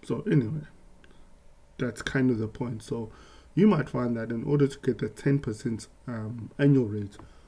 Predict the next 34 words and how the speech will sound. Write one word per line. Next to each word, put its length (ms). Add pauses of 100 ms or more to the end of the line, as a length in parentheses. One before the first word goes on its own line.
(160)
you 120
might 240
need 160
to 120
have, 80
like, 180
twenty 260
thousand 400
euro 300
in 180
your 160
account 480
or 20
forty 300
thousand 440
in 160
your 160
account 420 (920)
to 280
earn 140
the 80 (200)
ten 300
percent 440
per 140
year. 280 (640)
Again, 500
the 120
average 400
person 360
does 220
not 200 (180)
have, 280 (880)
um, 720 (140)
like, 200